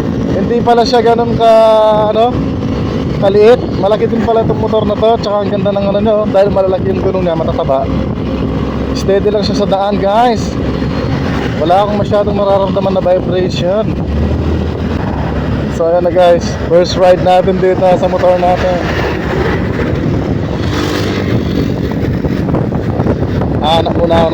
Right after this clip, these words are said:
ng gas station. Ay,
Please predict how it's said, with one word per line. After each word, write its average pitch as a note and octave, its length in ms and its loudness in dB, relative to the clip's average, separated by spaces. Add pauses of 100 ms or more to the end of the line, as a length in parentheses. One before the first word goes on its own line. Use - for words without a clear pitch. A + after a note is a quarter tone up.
ng D3+ 80 -2
gas D#3+ 240 2
station. D3+ 1300 0 (2750)
Ay, C#3+ 80 -6